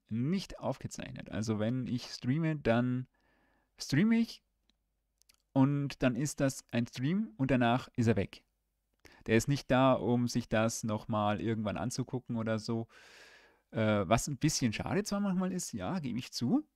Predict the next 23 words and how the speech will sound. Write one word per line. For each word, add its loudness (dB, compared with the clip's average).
Finde 2
ich 2
selber 0
teilweise -4
ein -8
bisschen -8
schade. 0
Aber 6
ich 0
hab 0
festgestellt, -2
ähm, -2
die -2
Qualität 0
ist -8
besser, 0
wenn 0
ich's -6
nicht -4
aufnehme, -2
beziehungsweise -2
die -4
Aufnahmequalität -2